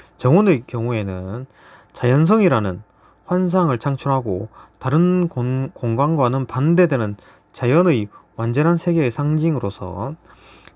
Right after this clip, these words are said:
이의 제기의 두 가지 양상이 다 이루어지고 있기 때문이다. 정원, 그죠?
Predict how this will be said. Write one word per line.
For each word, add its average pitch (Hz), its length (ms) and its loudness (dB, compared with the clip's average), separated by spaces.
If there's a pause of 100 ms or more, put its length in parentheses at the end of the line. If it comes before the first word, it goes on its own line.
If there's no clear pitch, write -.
이의 185 300 6
제기의 131 500 -2
두 - 180 -6
가지 151 360 2
양상이 117 680 -4
다 127 200 -4
이루어지고 117 1080 -2
있기 131 200 -6
때문이다. 95 520 -6 (440)
정원, 120 320 -4 (220)
그죠? 117 320 -14